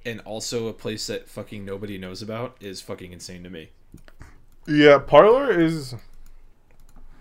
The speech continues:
Speaker 2: pretty crazy. Um, I think we should start, like, finding dead people and registering them on Parler so we can make our own accounts.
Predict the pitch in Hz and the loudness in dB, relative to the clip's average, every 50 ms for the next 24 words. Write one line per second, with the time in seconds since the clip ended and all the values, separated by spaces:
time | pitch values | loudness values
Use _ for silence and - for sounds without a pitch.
0 | - - - - - - - - - - 202 240 302 320 - - 147 175 202 202 | -20 -20 -18 -16 -16 -16 -14 -12 -4 -2 0 2 2 2 4 4 4 4 4 0
1 | - - 98 98 - - - - - 104 104 110 110 110 110 110 107 - - - | -4 -8 -10 -12 -14 -18 -18 -12 -6 -2 0 0 0 0 -2 -6 -10 -12 -14 -16
2 | - - - - - - - - - - - - - - 143 151 190 233 285 269 | -16 -16 -18 -18 -18 -20 -20 -20 -20 -18 -16 -14 -2 2 6 6 6 6 4 2
3 | 254 220 220 202 196 - 190 185 160 139 143 131 123 - - 139 139 135 117 107 | -2 -2 -2 -2 0 2 2 2 2 2 -2 -4 -2 0 2 2 2 0 -2 -2
4 | 101 107 110 131 131 - - 110 101 - 110 104 101 101 104 104 107 113 117 120 | 2 2 2 2 0 -4 -4 -6 -4 -4 -4 -2 -2 -2 0 0 0 0 0 -4
5 | 107 - 120 107 104 101 110 113 117 110 104 101 98 - - 101 98 98 101 104 | -6 -4 -4 -2 0 2 2 2 4 2 0 0 -2 -6 -6 -4 -4 -4 -4 -6
6 | 104 - - 110 110 110 110 110 110 113 110 110 107 107 107 104 101 - - 110 | -8 -8 -10 -12 -10 -10 -8 -6 -6 -6 -4 -4 -2 -2 -4 -4 -4 -2 0 0
7 | 110 104 101 110 - - - - | 0 0 -2 -8 -14 -18 -20 -20